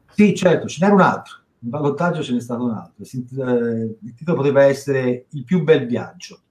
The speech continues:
Il più bel viaggio perché è riferito alla, all'ultimo episodio che, che, che, che cito nel,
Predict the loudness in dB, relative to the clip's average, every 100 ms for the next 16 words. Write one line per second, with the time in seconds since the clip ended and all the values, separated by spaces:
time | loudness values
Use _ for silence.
0 | _ _ _ _ _ _ -10 -4 -2 -2
1 | 2 4 4 0 -2 -2 -2 -2 -4 -2
2 | 0 2 2 -2 -6 -6 -6 -6 -6 -4
3 | -2 -2 -2 -2 0 0 0 -4 -4 -6
4 | -14 -12 -14 -12 -12 -10 -8 -4 -4 -4